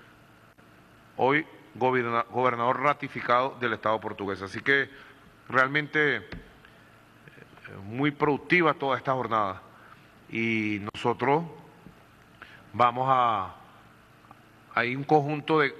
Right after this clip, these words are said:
propuestas que se van a evaluar en el transcurso de estos días y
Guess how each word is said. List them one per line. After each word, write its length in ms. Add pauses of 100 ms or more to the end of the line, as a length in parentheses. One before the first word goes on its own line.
(400)
propuestas 840
que 160
se 140
van 200
a 20
evaluar 520 (920)
en 120
el 100
transcurso 600 (140)
de 140
estos 300
días 360 (920)
y 420